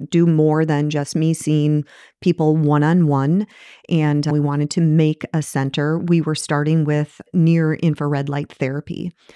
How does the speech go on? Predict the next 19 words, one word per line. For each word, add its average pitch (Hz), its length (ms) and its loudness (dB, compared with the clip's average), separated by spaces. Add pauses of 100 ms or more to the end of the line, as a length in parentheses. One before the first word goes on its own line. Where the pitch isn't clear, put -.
(220)
And 156 240 0
so 151 400 0
the 147 220 -2
Thor 214 300 0
Medical 196 640 0
is 160 380 0
the 147 160 -2
company 160 420 -2
that 151 180 -4
we 156 120 -2
work 151 320 -8
with 147 300 -2 (100)
for 147 500 -2
F 156 160 -2
D 156 200 0
A 139 120 0
approved 240 720 -2 (440)
and 151 540 2 (100)
medical 160 920 0